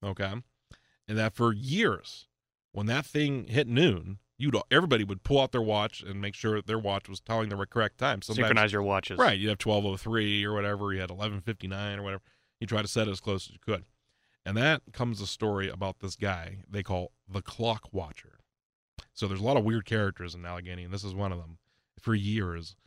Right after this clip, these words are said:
Speaker 1: August Locke, the jeweler, was the guardian of the clock.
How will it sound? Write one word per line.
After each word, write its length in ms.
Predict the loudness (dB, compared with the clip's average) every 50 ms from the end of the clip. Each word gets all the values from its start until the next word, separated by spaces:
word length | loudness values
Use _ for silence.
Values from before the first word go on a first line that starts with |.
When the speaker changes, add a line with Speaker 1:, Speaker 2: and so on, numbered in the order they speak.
| _ _ _ _ _ _
Speaker 1:
August 380 | 2 2 2 2 0 -2 -4 -4
Locke, 420 | -2 0 0 0 0 -2 -4 -12 -20 -20 _ _ _ _ _ _
the 60 | -8 -4
jeweler, 480 | -2 -2 -2 -2 -4 -6 -10 -16 -20 _ _ _ _ _ _ _ _ _ _ -6
was 160 | -4 -4 -4
the 60 | -4
guardian 640 | -2 4 6 8 8 8 8 4 2 0 -4 -6 -8 -8
of 160 | -8 -8 -8
the 60 | -10 -8
clock. 440 | -6 -4 -4 -4 -4 -6 -12 _